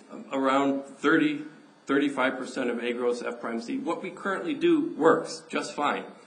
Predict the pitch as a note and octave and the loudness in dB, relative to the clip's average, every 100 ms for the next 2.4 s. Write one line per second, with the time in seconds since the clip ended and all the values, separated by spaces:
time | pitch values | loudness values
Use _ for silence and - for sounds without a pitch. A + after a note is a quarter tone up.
0 | - - - _ C3 C3 C3+ B2+ C3+ D3 | -20 -20 -20 _ -4 0 2 2 4 2
1 | C#3 C3+ C3 A2 A2+ - E3 F3+ G#3 - | 4 4 4 4 2 2 0 0 -2 -8
2 | - C3 A#2+ | -12 -2 -2